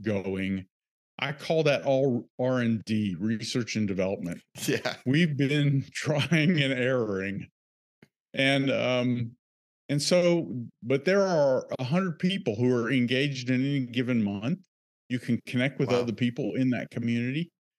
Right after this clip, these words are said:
Speaker 1: We do our marketplace mission trips in there, which I can tell you about too.
Speaker 2: Yes, you'll have
Speaker 1: And
Speaker 2: to.
Speaker 1: we're, and we wanna, we wanna do other things. We wanna produce other content and connect people with one another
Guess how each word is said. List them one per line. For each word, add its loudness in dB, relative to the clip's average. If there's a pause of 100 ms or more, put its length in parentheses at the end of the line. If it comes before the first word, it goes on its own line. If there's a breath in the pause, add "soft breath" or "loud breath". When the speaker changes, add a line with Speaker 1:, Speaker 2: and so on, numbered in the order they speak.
(480)
Speaker 1:
We 2
do 2
our 2
marketplace -2
mission 0
trips -4
in -2
there, -4
which -6
I -4
can -6
tell -2
you -2
about -6
too. 0
Speaker 2:
Yes, 0
you'll -2
have -2
Speaker 1:
And -10
Speaker 2:
to. -4
Speaker 1:
we're, -2 (220)
and -4
we 2
wanna, 2
we 0
wanna 2
do 0
other 2 (160)
things. -2
We 0
wanna -2
produce 0
other 2
content -2 (400)
and -2
connect 0 (160)
people 0
with -2
one -2
another -2